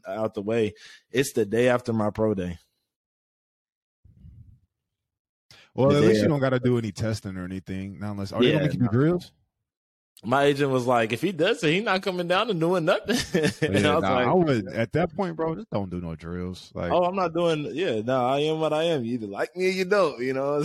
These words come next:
Speaker 1: <laughs>
Speaker 2: Yeah. Nah, it'll be
Speaker 1: So,
Speaker 2: all right.
Speaker 1: yeah,
Speaker 2: Well
Speaker 1: but nah, my agent already said no drills, and I'm just, so I'm test, and then I'll probably leave that night and then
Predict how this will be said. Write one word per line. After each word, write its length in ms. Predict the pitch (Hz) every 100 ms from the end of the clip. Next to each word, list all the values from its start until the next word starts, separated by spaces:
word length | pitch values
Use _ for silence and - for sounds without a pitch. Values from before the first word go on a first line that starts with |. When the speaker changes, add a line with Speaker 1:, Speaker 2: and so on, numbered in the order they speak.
| -
Speaker 1:
<laughs> 100 | 92
Speaker 2:
Yeah. 360 | 87 82 80 80 151 - - - _ - -
Nah, 300 | 82 80 85
it'll 140 | 95 135
be 140 | 82 80
Speaker 1:
So, 60 | 80
Speaker 2:
all 80 | 80
right. 260 | 82 82 - _ _ _ _
Speaker 1:
yeah, 220 | 113 120
Speaker 2:
Well 100 | 110 135 131
Speaker 1:
but 40 |
nah, 120 | 123 110
my 160 | 120 139
agent 260 | 139 127 123
already 200 | 117 110
said 340 | - 117 107
no 200 | 104 107
drills, 540 | 101 107 110 107 104 98
and 100 | 101
I'm 120 | 107
just, 480 | 104 101 - - -
so 120 | 107 104
I'm 200 | 104 95 -
test, 440 | - 127 127 -
and 100 | 95
then 100 | 101
I'll 120 | 101 101
probably 320 | 113 107 104
leave 320 | 107 113 110
that 160 | 113 104
night 380 | 107 113 110 85
and 100 | 90
then 280 | 92 92